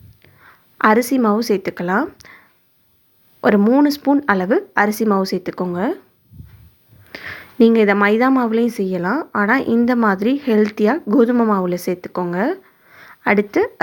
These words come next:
ரவை சேர்த்துக்கலாம். ஒரு மூணு ஸ்பூன் அளவு ரவை. அரை கப் கோதுமை மாவுக்கு மூணு ஸ்பூன் அரிசி மாவு, மூணு ஸ்பூன் அளவு ரவை. பிஞ்ச் அளவு உப்பு சேர்த்துக்கோங்க.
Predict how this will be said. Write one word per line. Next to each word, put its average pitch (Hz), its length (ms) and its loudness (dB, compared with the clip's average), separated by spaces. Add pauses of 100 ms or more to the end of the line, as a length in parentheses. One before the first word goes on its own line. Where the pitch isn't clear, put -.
(100)
ரவை 196 300 2
சேர்த்துக்கலாம். 196 580 -4 (500)
ஒரு 226 200 4
மூணு 214 260 2
ஸ்பூன் 269 240 0 (100)
அளவு 196 240 -2 (360)
ரவை. 185 280 -2 (720)
அரை 214 140 2 (100)
கப் 320 240 0
கோதுமை 214 400 4
மாவுக்கு 190 400 -4 (420)
மூணு 214 280 2
ஸ்பூன் 302 260 0 (300)
அரிசி 202 280 0 (100)
மாவு, 208 200 0 (180)
மூணு 202 260 2
ஸ்பூன் 233 220 -2 (120)
அளவு 190 300 -2
ரவை. 185 220 0 (1400)
பிஞ்ச் 311 260 4 (120)
அளவு 208 240 0 (160)
உப்பு 233 160 -2 (100)
சேர்த்துக்கோங்க. 190 500 -4